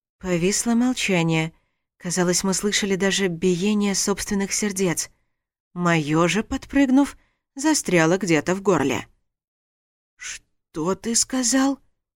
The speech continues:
прохрипела я. Полудракон снова нахмурился. "Один, значит, отца спасать не торопится,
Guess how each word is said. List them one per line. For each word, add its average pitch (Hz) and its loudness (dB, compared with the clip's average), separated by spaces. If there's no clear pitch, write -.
прохрипела 208 2
я. 190 0
Полудракон 175 2
снова 175 0
нахмурился. 165 -2
"Один, 202 4
значит, 180 2
отца 240 2
спасать 339 2
не 302 0
торопится, 294 2